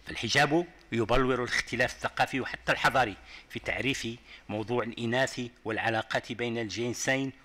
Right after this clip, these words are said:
والتمييز بين المجالين الخاص والعام، كما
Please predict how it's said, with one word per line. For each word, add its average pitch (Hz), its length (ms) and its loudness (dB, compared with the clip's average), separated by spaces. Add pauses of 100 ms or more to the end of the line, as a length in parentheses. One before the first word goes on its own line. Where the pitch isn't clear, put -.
والتمييز 120 680 -2
بين 117 280 0
المجالين 110 680 -2
الخاص 101 420 -6
والعام، 90 340 -8 (580)
كما 120 240 4